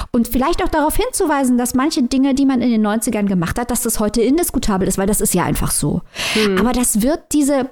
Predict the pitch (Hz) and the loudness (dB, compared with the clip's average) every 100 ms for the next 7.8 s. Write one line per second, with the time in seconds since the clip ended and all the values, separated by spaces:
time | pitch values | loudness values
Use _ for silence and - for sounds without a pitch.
0 | _ 262 240 262 233 220 220 247 339 349 | _ 0 2 2 2 2 2 0 0 0
1 | 320 277 440 508 233 214 247 233 - 262 | 0 2 0 0 0 0 0 0 0 0
2 | 262 - 247 294 - - - 220 285 294 | 0 0 0 -2 -2 -4 -2 -2 2 2
3 | 277 240 - 240 277 294 277 269 - 254 | 2 0 0 0 0 2 2 0 0 -2
4 | 247 - 262 269 247 226 - 247 - 247 | -2 0 2 2 2 0 0 -2 -2 0
5 | 233 - 269 285 202 202 196 220 220 233 | -2 0 0 2 2 0 0 -2 -2 -2
6 | 226 254 226 226 226 214 226 220 208 214 | 0 0 0 0 0 0 0 0 0 0
7 | 226 - 190 180 170 - - 170 | -2 0 0 0 0 -2 -2 -2